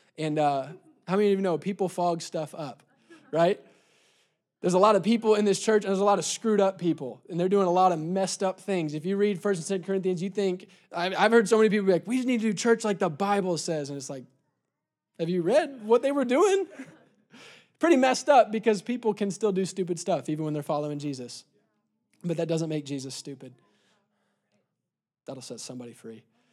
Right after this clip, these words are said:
So there's people in the church, they've been doing weird stuff, and they've, their actions, their teachings, their lifestyles, they've fogged things up. Their sin has made stuff up. And then there's just this thing called life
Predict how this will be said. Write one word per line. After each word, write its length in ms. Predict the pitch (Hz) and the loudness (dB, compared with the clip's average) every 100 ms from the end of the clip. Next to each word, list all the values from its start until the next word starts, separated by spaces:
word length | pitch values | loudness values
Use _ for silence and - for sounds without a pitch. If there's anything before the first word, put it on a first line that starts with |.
| _ _ _ _ _ 269 _ _ _ _ _ _ _ _ _ _ _ | _ _ _ _ _ _ _ _ _ _ _ _ _ _ _ _ _
So 100 | - | 2
there's 140 | 214 226 | 4 4
people 400 | 240 262 220 196 | 6 4 4 0
in 140 | 196 | 2
the 80 | 196 | 0
church, 340 | - 208 185 | 0 0 0
they've 180 | 233 254 | 4 4
been 160 | 233 214 | 4 2
doing 240 | 202 196 | 2 2
weird 240 | 185 190 175 | 4 2 0
stuff, 300 | - 196 175 | 0 -2 0
and 160 | 196 | 0
they've, 240 | 214 202 - | 0 0 -4
their 220 | 190 214 | -4 -2
actions, 640 | 196 196 - 202 190 165 | -2 -4 -2 -2 -2 -2
their 180 | 196 190 | 0 0
teachings, 420 | - 202 196 196 | -2 -8 -4 -2
their 120 | 190 | 0
lifestyles, 720 | 185 180 196 190 196 190 190 160 | 2 2 2 0 0 2 2 2
they've 200 | 180 175 | 0 0
fogged 300 | 170 175 180 | 0 -2 -2
things 200 | 175 165 | -4 -4
up. 120 | 170 | -2
Their 140 | 185 | -4
sin 400 | 165 - 196 190 | -4 -2 0 0
has 120 | 180 | -2
made 240 | 170 175 170 | -2 -6 -6
stuff 280 | - 170 175 | -6 -6 -4
up. 160 | 170 | -4
And 100 | 202 | 0
then 140 | 311 359 | 0 2
there's 180 | 262 | 0
just 220 | 170 208 208 | 0 -4 -4
this 120 | 175 | -4
thing 160 | 214 | -4
called 220 | 196 175 147 | -4 -4 -4
life 480 | 151 175 131 - | -2 -2 -4 -16